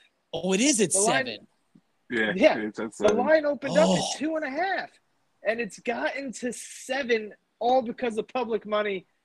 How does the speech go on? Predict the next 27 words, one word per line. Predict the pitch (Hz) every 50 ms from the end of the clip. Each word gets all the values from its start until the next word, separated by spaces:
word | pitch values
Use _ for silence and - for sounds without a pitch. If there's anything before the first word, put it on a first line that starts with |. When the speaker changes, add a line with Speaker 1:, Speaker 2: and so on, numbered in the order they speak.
| _ _ -
Speaker 2:
and | 147 165 170 180
I | 185 202 202 196 196 190 - -
hate | 214 202 196 160 -
the | 180 -
public. | - - 196 170 147 139 123 - _ _ _ _ - - _ -
I | 160 190 202 214
will | 214 214 202
take | - - 190 226 160 139 -
the | - 151
Speaker 1:
<laughs> | - - - -
Speaker 2:
Titans | 190 196 226 247 220 233 233 226 - -
plus | - - 226 233 220 - -
seven | - 214 220 220 214 226 220 214 - _ _ _ _ _ _ -
in | 214 214 220 226 - _ -
any | - 311 339 349 359 349 302 262
game | 311 302 294 269 226 170 135 - _ _ _ _ _ _ _ -
against | 220 262 254 214 262 247 254 240 - - - _ _ _ _ -
any | 262 302 311 330 320 302
opponent. | 277 - - 285 254 202 160 135 - _ _ _ _ _ _ _ _ _ _ _ _ _ _ -
And | 165 185
I | 214 240 269
know | 285 302 311
New | 294 294 285 277
England's | 277 269 262 254 226 -
playing | - 247 240 233 214 202 190
well, | 165 143 - - _ _ _ _ _ _ _ _ _ _ _ _ _ _ _ _ _ -
but, | 220 220 190 156 -